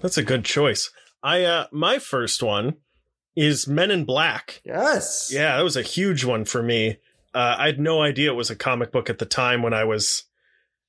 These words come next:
Speaker 1: eleven years old, when I saw it in theaters.
Speaker 2: A lot of people still don't.
Speaker 1: Yeah, but it blew my mind. Like, it totally changed what movies could be for me as a kid. That year that it came out,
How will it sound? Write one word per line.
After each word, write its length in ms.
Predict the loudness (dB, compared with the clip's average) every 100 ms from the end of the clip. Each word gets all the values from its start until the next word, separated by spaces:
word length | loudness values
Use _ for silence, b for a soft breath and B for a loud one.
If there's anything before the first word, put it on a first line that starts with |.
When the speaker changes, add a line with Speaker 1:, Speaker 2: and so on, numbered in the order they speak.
| _ _ -2
Speaker 1:
eleven 500 | 0 0 0 2 2
years 300 | 2 0 2
old, 380 | 2 2 -2 -2
when 180 | 0
I 80 | 2
saw 240 | 2 2 2
it 80 |
in 80 | 0
theaters. 480 | 0 0 2 0 0
Speaker 2:
A 20 |
lot 160 | 0 0
of 60 |
people 260 | 0 0 0
still 540 | -2 -4 -2 0 0
don't. 400 | 0 0 -2 -2
Speaker 1:
Yeah, 380 | 0 2 2 -2 -8 _
but 100 | -4
it 80 | 0
blew 160 | 0
my 160 | 2 2
mind. 480 | 2 0 -2 -6 -14 -2
Like, 260 | 2 2 0
it 220 | 0 0
totally 400 | 0 0 2 2
changed 500 | 0 0 2 0 -2
what 180 | -2 0
movies 340 | 0 0 -2 -2
could 180 | -4
be 300 | -2 -2 -2
for 240 | -6 -4 -2
me 320 | -2 -4 -8 B B B B B B _ -2
as 180 | 0 0
a 60 |
kid. 400 | 0 0 0 -2 b b b
That 280 | 0 0 0
year 280 | -2 0 2
that 160 | 0 -2
it 100 | 0
came 240 | 0 2
out, 280 | 2 0